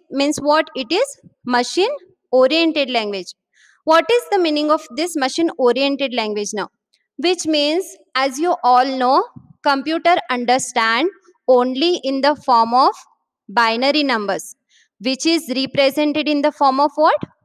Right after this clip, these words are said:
Zero and one. I'll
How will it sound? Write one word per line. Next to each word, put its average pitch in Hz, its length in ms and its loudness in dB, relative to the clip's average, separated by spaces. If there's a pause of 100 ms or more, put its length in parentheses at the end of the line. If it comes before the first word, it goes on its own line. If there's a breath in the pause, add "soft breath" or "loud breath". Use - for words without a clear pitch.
(120)
Zero 254 540 2
and 269 220 0 (320)
one. 240 220 -2 (1600 soft breath)
I'll 330 240 0